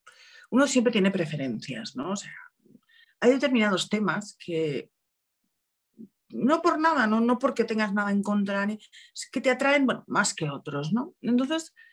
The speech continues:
eh, Party Girl es una película sobre una mujer, es la historia de una mujer, Angelique, eh, que se gana la vida como, como prostituta, eufemísticamente como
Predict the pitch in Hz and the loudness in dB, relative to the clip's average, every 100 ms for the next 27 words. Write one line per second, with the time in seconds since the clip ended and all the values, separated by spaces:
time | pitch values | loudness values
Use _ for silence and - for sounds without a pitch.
0 | - - _ - 247 233 226 220 214 214 | -20 -20 _ 4 6 6 6 4 2 2
1 | 214 214 214 208 294 294 294 311 311 - | 0 0 -4 0 0 0 0 0 -2 -6
2 | 214 208 208 190 190 190 175 196 254 247 | -4 -2 -2 0 -2 -2 -4 -2 -4 -4
3 | 180 175 170 160 151 151 214 - _ _ | -4 -4 -4 -2 -2 -2 -6 -8 _ _
4 | _ _ _ - _ - 151 - 151 147 | _ _ _ -18 _ -14 -12 -10 -12 -10
5 | 160 165 147 131 127 202 233 175 147 135 | -6 -6 -6 -6 -6 -4 -2 -2 -2 -4
6 | 185 - _ _ _ _ _ - _ _ | -6 -8 _ _ _ _ _ -20 _ _
7 | _ _ _ _ - 214 214 214 208 208 | _ _ _ _ 0 2 2 0 -2 -4
8 | 208 202 196 190 202 202 240 226 240 226 | -4 -2 -2 -2 -4 0 0 2 4 4
9 | 214 180 175 202 202 165 160 160 165 156 | 4 2 0 -2 -4 -6 -6 -4 -4 -2
10 | 131 - 151 170 - 170 - - 175 156 | -4 -6 -8 -10 -10 -10 -8 0 2 2
11 | - 147 165 156 190 175 165 151 156 160 | -2 0 0 2 2 2 0 0 0 -2
12 | 165 147 - | 0 -2 -4